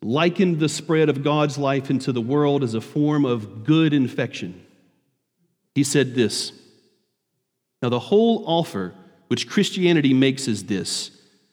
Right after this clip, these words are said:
that we can, if we let God have his way, come to share in the very life of Jesus Christ.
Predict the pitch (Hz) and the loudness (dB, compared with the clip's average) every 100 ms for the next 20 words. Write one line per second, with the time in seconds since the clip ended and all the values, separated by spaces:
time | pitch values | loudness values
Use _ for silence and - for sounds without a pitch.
0 | _ _ 135 131 160 160 - 190 160 139 | _ _ -2 2 0 0 0 2 4 4
1 | 175 208 - - - _ 208 214 233 226 | 2 0 -4 -20 -20 _ 4 4 4 4
2 | 214 208 180 180 175 165 165 170 160 135 | 4 4 4 4 2 2 0 2 2 2
3 | 117 101 110 - - - _ _ - - | 0 2 0 -4 -14 -20 _ _ -4 2
4 | 214 220 175 143 - 214 190 190 180 165 | 4 4 2 0 0 2 4 4 4 2
5 | 143 151 143 127 127 156 160 135 - 110 | 2 2 4 2 0 0 0 0 -2 -6
6 | 101 110 107 104 - 107 98 95 - | -2 -2 -2 -6 -6 -6 -6 -8 -12